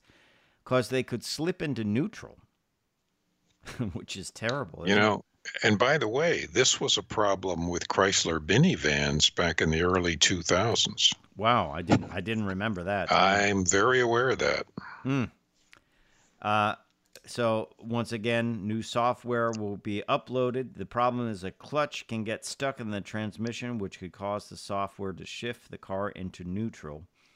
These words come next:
Speaker 1: Uh, so they will update the transmission software for free. Uh, if you have one of these vehicles that, uh, has the three point two liter V six, uh, you're probably gonna be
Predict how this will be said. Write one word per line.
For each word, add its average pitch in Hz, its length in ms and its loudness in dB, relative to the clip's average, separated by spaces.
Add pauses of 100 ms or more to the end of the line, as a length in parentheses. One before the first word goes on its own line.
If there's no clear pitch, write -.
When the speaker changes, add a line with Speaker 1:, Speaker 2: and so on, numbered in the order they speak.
(760)
Speaker 1:
Uh, 78 540 -8 (260)
so 101 520 -2 (240)
they 98 180 -4
will 98 200 -6
update 127 460 -2
the 117 100 -8
transmission 113 680 -8
software 107 520 -6
for 92 240 -12
free. 147 580 -6 (800)
Uh, 90 220 -2
if 92 160 -8
you 101 120 -6
have 107 300 -2
one 113 220 -4
of 107 100 -6
these 104 260 -4
vehicles 110 640 -6
that, 101 440 -4
uh, 95 140 -4
has 98 260 -6
the 92 120 -14
three 110 260 -10
point 110 280 -8
two 110 160 -12
liter 104 280 -8
V 101 180 -10
six, - 540 -12
uh, 107 240 -4
you're 113 140 -8
probably 104 520 -6
gonna 104 220 -8
be 95 280 -12